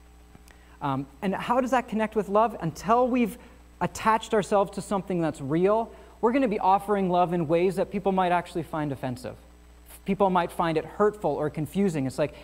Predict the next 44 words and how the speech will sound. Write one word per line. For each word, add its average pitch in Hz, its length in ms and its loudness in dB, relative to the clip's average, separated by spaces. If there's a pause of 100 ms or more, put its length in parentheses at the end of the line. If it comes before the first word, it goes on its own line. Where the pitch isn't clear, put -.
(100)
"Hey, 254 120 4
let's 254 240 0
do 233 180 0
this," 214 280 2
or, 190 60 4
"I 180 80 6
wanna 202 260 2
do 196 160 -2
this." 196 280 0
And 190 60 -6
it's 170 80 -8
like, 190 180 -2
"Whoa, 262 140 6
whoa, 254 140 4
whoa, 247 240 2
like, 165 260 -4 (280)
society 240 680 0
is 240 100 -2
saying 226 320 -2
this. 196 360 -4 (440)
Let's 156 240 -2
be 160 140 -2
real." 120 360 -4 (540)
So - 320 2
that's 185 160 2
the 208 100 -2
first 220 380 2
thing 180 220 -2
in 160 120 -4
this 156 160 -4
unique 175 320 -2
situation. 127 680 -4 (680)
We've 139 200 0
gotta 175 240 4
get 160 180 2
in 156 120 0
touch - 420 -6 (300)
with 127 140 -6
reality. 110 500 -4 (580)
Now, 185 160 2
right 233 400 0
along 214 520 0
with 175 260 -2
that, - 320 -8